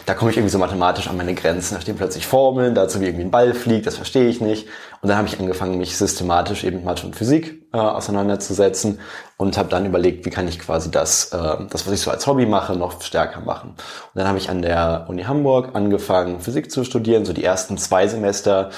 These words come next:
war ich tatsächlich ein bis zwei Tage auch regelmäßig in den Vorlesungen.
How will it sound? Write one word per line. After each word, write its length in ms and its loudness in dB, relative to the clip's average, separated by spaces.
war 100 2
ich 60 0
tatsächlich 400 -2
ein 160 -2
bis 120 -6
zwei 160 2
Tage 340 2
auch 100 -2
regelmäßig 400 0
in 80 -6
den 80 -6
Vorlesungen. 640 2